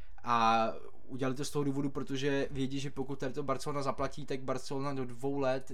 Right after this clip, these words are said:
přestane normálně existovat. Tady to normálně řekli. <laughs>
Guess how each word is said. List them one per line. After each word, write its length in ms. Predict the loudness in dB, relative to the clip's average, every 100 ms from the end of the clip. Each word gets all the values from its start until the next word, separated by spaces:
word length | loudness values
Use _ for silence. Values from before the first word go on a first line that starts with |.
| -4
přestane 440 | -4 -2 -2 -2
normálně 300 | -2 -2 -2 -4
existovat. 560 | -4 -2 -2 -2 -2 -4 -4 -4 -4 -4 -4 0
Tady 220 | 2 2 2
to 140 | 2
normálně 520 | 4 4 4 4 2
řekli. 280 | 2 0 -2 -4 -4 -4 -4 -2
<laughs> 440 | 0 0 2 2